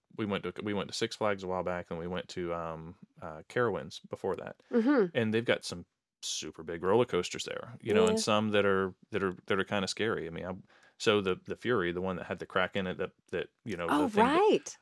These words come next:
Speaker 1: I rode on that, like, a few weeks before that, you know, before that happened, but it's three hundred twenty-five feet up. So you're sitting there and you're looking up in there and you're going, "Oh my God, I can't do this. I can't do this."
Speaker 2: <laughs>
Speaker 1: And, but then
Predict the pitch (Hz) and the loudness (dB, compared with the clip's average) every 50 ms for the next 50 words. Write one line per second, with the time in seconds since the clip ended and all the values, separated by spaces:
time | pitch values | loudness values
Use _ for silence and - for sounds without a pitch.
0 | - 220 247 262 262 262 247 185 123 107 92 - - 107 92 - _ _ _ _ | 4 6 10 10 10 10 10 8 6 6 4 4 4 2 0 0 _ _ _ _
1 | _ - - - - - - 170 151 110 123 123 - - - 92 - - 98 90 | _ -14 -14 -14 -12 -6 -2 0 2 4 2 2 2 -2 -6 -4 0 2 2 4
2 | 92 90 87 87 - - - 110 92 85 85 95 _ - - - - - 104 92 | 4 2 0 -2 -2 -2 -4 -4 -4 -4 -6 -8 _ -16 -18 -10 -4 -2 -2 -2
3 | 82 - - 107 - - - 87 87 98 90 - - 254 254 - - _ _ _ | -2 -2 -4 -4 -4 -4 -8 -6 -2 -4 -4 -2 -4 -10 -10 -12 -14 _ _ _
4 | _ - 104 101 95 92 85 - - 98 90 - - - - - - - - - | _ -12 -10 -10 -8 -10 -10 -12 -10 -12 -12 -10 -10 -12 -12 -10 -12 -10 -8 -8
5 | - - - _ _ _ _ - - - 104 107 139 180 - - 104 - 107 95 | -10 -10 -14 _ _ _ _ -10 -4 -2 -2 0 0 0 0 0 -2 -2 -4 -8
6 | 78 82 87 92 101 90 92 85 - 80 82 82 - - - - - - - - | -8 -8 -8 -8 -6 -6 -6 -6 -8 -8 -10 -8 -12 -14 -14 -14 -16 -18 -16 -18
7 | - - - - - - - - _ - - - - _ _ _ - - - - | -18 -18 -18 -18 -18 -18 -20 -20 _ -20 -20 -20 -20 _ _ _ -20 -20 -20 -20
8 | - - - - _ - - - _ _ - - - - - - - - - - | -20 -20 -20 -20 _ -20 -20 -20 _ _ -20 -20 -20 -20 -20 -20 -20 -20 -20 -20
9 | _ - _ - - - - - - - - - - - - - - - - - | _ -20 _ -20 -20 -20 -20 -20 -20 -20 -20 -20 -14 -12 -12 -12 -12 -12 -8 -6
10 | - - - - - - - - - - 151 131 127 127 - - 190 233 139 131 | -4 -4 -4 -6 -8 -10 -10 2 8 10 10 10 12 8 8 8 10 8 8 10
11 | - 143 139 131 127 127 120 | 10 10 8 10 8 4 2